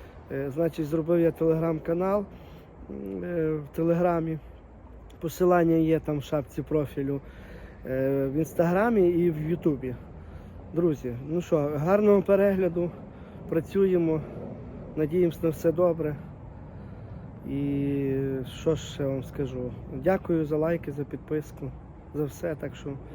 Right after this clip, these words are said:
друзі, все, що зможу, поможу, покажу. Авторинок,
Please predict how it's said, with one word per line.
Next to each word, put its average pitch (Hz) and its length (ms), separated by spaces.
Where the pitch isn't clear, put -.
друзі, 156 340
все, 196 240
що - 160
зможу, 175 360
поможу, 156 440
покажу. 151 600
Авторинок, 156 520